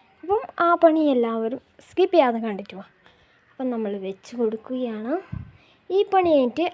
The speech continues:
അടുത്ത സെക്ഷനായിട്ട്, ആ, വരുന്നത്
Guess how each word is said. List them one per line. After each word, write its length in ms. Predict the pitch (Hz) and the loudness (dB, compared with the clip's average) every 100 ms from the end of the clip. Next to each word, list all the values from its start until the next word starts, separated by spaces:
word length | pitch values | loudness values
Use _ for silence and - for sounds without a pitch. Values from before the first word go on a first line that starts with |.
| 262 | -4
അടുത്ത 400 | 247 - - 302 - - | -4 -6 -8 -8 -8 -6
സെക്ഷനായിട്ട്, 840 | 233 - - 247 220 190 - 226 262 294 - - - _ _ - | -8 -6 -4 -4 -4 -6 -10 -8 -8 -8 -16 -20 -20 _ _ -8
ആ, 20 | 220 220 226 - - | -6 -6 -8 -12 -8
വരുന്നത് 480 | 220 226 220 214 240 | -6 -6 -6 -8 -6